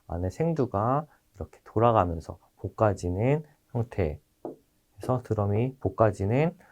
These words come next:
생두가 볶아지는 공간이 이제 드럼이라고 보시면 될 것 같아요. 그 다음에 압력 게이지는 드럼 내부의 압력을 화력으로 나타낸 것이고요.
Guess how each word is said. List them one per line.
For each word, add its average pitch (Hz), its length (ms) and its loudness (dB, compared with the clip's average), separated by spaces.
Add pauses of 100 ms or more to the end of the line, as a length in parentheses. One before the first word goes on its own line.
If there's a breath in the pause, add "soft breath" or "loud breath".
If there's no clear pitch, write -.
(180 soft breath)
생두가 175 320 8
볶아지는 117 800 2
공간이 110 500 0
이제 95 140 -2
드럼이라고 117 640 0
보시면 101 340 -4
될 95 120 -4
것 - 120 -8
같아요. 95 500 -4 (840 soft breath)
그 113 60 -10
다음에 107 180 -2
압력 127 360 2
게이지는 135 500 4
드럼 139 240 4
내부의 120 320 6
압력을 120 400 2
화력으로 196 440 4
나타낸 113 440 0
것이고요. 104 680 -4